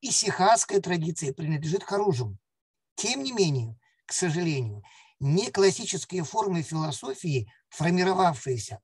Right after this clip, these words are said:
в разные периоды истории, в разных сферах современной философии, до сих пор остаются в мозаичном состоянии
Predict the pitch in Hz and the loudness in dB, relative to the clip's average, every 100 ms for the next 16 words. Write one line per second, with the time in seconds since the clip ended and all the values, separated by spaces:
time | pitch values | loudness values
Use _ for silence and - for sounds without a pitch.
0 | 139 135 160 214 190 202 190 170 175 156 | -4 0 4 4 2 2 2 2 0 0
1 | 147 - 143 127 104 - _ - - 135 | -4 -6 -6 -8 -10 -16 _ -10 -2 2
2 | 160 220 226 233 - 214 196 - 180 180 | 6 6 4 -2 -2 2 2 2 2 4
3 | 175 160 151 160 143 135 113 - _ _ | 4 2 0 -4 -4 -6 -10 -16 _ _
4 | _ 147 165 165 - 170 151 113 165 196 | _ 0 0 0 -2 0 0 0 -2 -2
5 | 170 160 170 160 170 165 190 - 147 135 | 0 4 6 6 4 4 4 2 0 -4
6 | - 123 - 143 170 196 220 | -4 -4 -2 2 2 0 -4